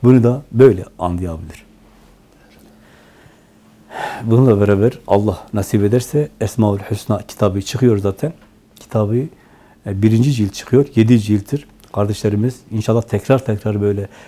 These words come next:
okur. Bu Allah'a imandır. Allah'a iman etmek için Allah'ın isimlerini, Allah'ın tanıttığı gibi tanımak gerekir ki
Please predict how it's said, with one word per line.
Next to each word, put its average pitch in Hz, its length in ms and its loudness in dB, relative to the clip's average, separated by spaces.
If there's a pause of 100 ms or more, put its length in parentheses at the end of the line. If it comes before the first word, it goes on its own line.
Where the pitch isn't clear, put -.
(160)
okur. 104 360 2 (240)
Bu 127 240 2
Allah'a 110 320 2
imandır. 113 640 0 (2250)
Allah'a 123 320 4
iman 123 300 4
etmek 160 340 0
için 160 280 -4 (300)
Allah'ın 117 380 2
isimlerini, 113 680 2 (1160)
Allah'ın 110 520 2 (800)
tanıttığı 120 460 2
gibi 98 320 0 (100)
tanımak 107 420 0
gerekir 127 380 0
ki - 240 -2